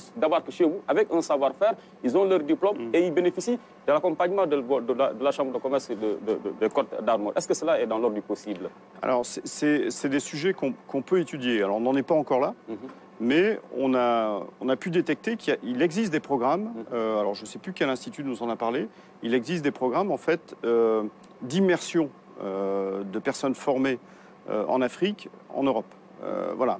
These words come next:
Speaker 2: parce que, effectivement, nous, on a, nous avons également des problématiques de main-d'œuvre, des
Speaker 1: C'est ça.
Speaker 2: problématiques,
Speaker 1: Dans
Speaker 2: voilà,
Speaker 1: certains
Speaker 2: de
Speaker 1: domaines surtout.
Speaker 2: Bah,
Speaker 1: Ouais.
Speaker 2: dans quel, enfin, j'ai, j'ai tendance à vous dire aujourd'hui,
Speaker 1: Ouais.
Speaker 2: dans notre département et dans notre région, dans tous les domaines d'activité,
Speaker 1: Mhm.
Speaker 2: dans le bâtiment, dans le
Speaker 1: C'est
Speaker 2: secteur
Speaker 1: ça.
Speaker 2: de la pêche,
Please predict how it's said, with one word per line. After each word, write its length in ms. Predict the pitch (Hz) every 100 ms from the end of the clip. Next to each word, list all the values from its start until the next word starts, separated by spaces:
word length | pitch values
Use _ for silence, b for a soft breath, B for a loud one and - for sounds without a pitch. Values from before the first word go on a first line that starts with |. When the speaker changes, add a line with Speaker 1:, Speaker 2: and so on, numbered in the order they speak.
| -
Speaker 2:
parce 180 | - -
que, 260 | 160 185 -
effectivement, 440 | 113 107 120 165
nous, 120 | 131 117
on 80 | 104
a, 80 | - -
nous 140 | 101 107
avons 200 | 107 113
également 420 | 110 113 139 175 B B B - -
des 100 | 139
problématiques 580 | - 123 110 113 104 107
de 80 | 104
main-d'œuvre, 540 | 101 98 120 156 147
des 60 | 101
Speaker 1:
C'est 40 | -
ça. 40 |
Speaker 2:
problématiques, 480 | 110 127 101 113 107
Speaker 1:
Dans 60 |
Speaker 2:
voilà, 140 | 110 202
Speaker 1:
certains 280 | 175 - 185
Speaker 2:
de 40 |
Speaker 1:
domaines 220 | 156 143
surtout. 320 | 135 135 - 101 98 -
Speaker 2:
Bah, 160 | 113
Speaker 1:
Ouais. 60 | 101
Speaker 2:
dans 160 | 113 101
quel, 240 | 135 117 104
enfin, 220 | 107 120
j'ai, 260 | 101 107 104
j'ai 100 | 95
tendance 260 | 117 107
à 40 | 113
vous 100 | 117
dire 140 | 156
aujourd'hui, 500 | 120 110 110 131 139 92
Speaker 1:
Ouais. 80 | 87 - - - 110
Speaker 2:
dans 140 | 139
notre 180 | 139 143
département 580 | 127 127 127 - 127 135
et 40 | 113
dans 120 | 113
notre 240 | 107 -
région, 220 | 107 113 165
dans 140 | 101 -
tous 120 | 190
les 80 | 147
domaines 240 | 123 117
d'activité, 480 | 110 - 120 156 180 139 -
Speaker 1:
Mhm. 60 |
Speaker 2:
dans 80 | 131
le 60 | 98
bâtiment, 460 | 101 - 110 113 101 B B -
dans 80 | 110
le 20 |
Speaker 1:
C'est 80 | 156
Speaker 2:
secteur 180 | - 117
Speaker 1:
ça. 60 |
Speaker 2:
de 60 | 113
la 100 | 117
pêche, 340 | - 107 -